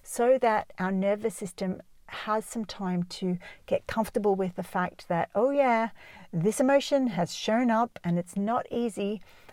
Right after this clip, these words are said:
but, um, how can we accept the emotion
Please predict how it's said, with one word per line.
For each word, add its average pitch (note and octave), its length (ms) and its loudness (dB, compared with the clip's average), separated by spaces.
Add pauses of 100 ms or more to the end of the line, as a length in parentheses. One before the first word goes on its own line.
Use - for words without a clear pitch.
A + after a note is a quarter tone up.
(100)
but, F#3+ 500 -2
um, F3+ 320 -2 (680)
how F#3+ 200 -4
can F#3 240 -4
we E3+ 240 0 (340)
accept - 520 -8
the G#3+ 100 -4
emotion G3+ 580 -4